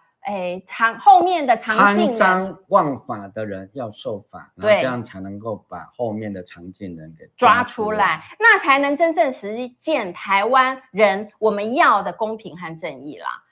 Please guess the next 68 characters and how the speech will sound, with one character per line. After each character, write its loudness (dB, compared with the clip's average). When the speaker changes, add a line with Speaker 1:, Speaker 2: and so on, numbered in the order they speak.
Speaker 1:
好， 2
所 0
以 4
今 0
天 2
非 2
常 -2
感 -4
谢 -4
我 -4
们 -6
现 -4
场 -6
的 -8
朋 -8
友 2
哈， 2
呃， -4
今 4
天 4
我 0
知 -4
道 6
还 0
有 4
另 -2
一 -2
个 -4
很 -8
伤 -6
心 -8
的 -4
消 0
息， -10
就 -4
是 -6
永 -4
远 -4
谈， -10
永 2
远 2
都 0
在 0
检 -2
讨， 0
永 -4
远 -2
今 -6
天 -4
公 -4
祭， -8
明 -6
天 -6
忘 0
记 -12
的 -6
这 -8
个 -6
消 -2
防、 -4
呃， -6
公 2
安 -2
事 -6
件 -4
啦 -6
哈。 -2
那， -2